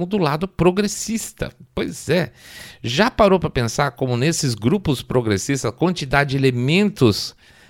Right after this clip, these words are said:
é, que vem surgindo relacionados a isso tem aparecido aí com uma, com uma frequência maior do que imaginável?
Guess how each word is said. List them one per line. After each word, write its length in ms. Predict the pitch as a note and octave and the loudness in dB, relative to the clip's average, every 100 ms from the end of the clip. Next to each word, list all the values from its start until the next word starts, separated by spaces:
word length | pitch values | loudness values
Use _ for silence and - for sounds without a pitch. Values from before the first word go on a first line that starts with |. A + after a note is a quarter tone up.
| _ | _
é, 380 | - G#2 G2+ G2 | -2 2 2 0
que 140 | A2+ | -2
vem 160 | G#2+ B2+ | -2 0
surgindo 800 | B2 G2+ G2+ D#3 F#3 C3+ A2 - _ | 2 2 0 0 -2 0 -2 -2 _
relacionados 840 | - F#2+ G#2 G2 G2+ D#3 C3+ G#2 G2 | -10 -8 -4 -4 -2 -2 -2 0 2
a 80 | |
isso 420 | G2 D#3+ - G#2+ F#2+ _ _ _ | 2 0 0 -4 -6 _ _ _
tem 200 | C#3+ C3+ | -2 0
aparecido 520 | A#2+ A2 G2 D3 B2 | -2 -2 -2 -2 0
aí 60 | B2+ | 0
com 140 | C#3+ | -2
uma, 220 | B2 F#2+ | -4 -4
com 240 | E2 - A#2 | -8 -8 -6
uma 60 | |
frequência 540 | G#2 F#2 - C3+ C3 G#2+ | -4 -4 -2 -2 0 0
maior 160 | A2+ | 0
do 80 | A2 | -2
que 80 | G2+ | -2
imaginável? 500 | G2 G2 G#2 D3 | 0 0 2 0